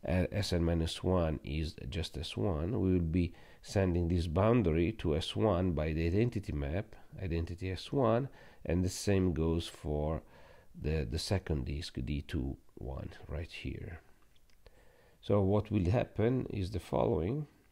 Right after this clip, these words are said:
In the quotient, uh, we will have the image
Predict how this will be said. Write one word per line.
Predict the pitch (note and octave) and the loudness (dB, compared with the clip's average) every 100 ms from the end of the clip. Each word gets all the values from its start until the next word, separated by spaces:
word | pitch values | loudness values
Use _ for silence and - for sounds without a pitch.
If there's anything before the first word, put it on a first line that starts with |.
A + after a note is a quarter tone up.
| _ _ _ _ - - - - | _ _ _ _ -20 -20 -8 2
In | A2 | 4
the | G#2+ | 4
quotient, | - D3 D#3 - A#2 D3+ - - - - - - - - - - - - - - - - - - - - G2 | 6 6 6 6 2 2 -2 -12 -20 -20 -20 -20 -20 -20 -20 -20 -20 -20 -20 -20 -20 -20 -20 -20 -20 -8 -2
uh, | F2 | 0
we | E2+ G#2 | 2 4
will | G#2 G#2 | 6 6
have | D#2+ F#2+ A2 A#2+ | 4 4 4 4
the | G2 - | 2 2
image | G2+ A2+ B2+ C#3 - | 4 6 6 4 -2